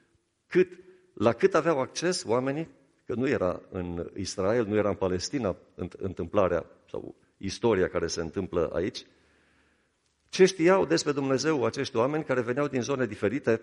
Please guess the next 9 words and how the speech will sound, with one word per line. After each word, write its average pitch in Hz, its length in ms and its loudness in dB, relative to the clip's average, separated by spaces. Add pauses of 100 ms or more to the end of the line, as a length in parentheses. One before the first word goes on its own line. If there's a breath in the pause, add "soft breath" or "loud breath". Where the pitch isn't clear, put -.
(140)
acești 107 340 -8
trei 117 200 0
prieteni 107 500 -4 (120)
ai 92 140 -2
lui 90 140 -4
Ion, 113 260 -2 (240)
ai 90 120 0
lui 90 140 -4
Iov? 117 300 0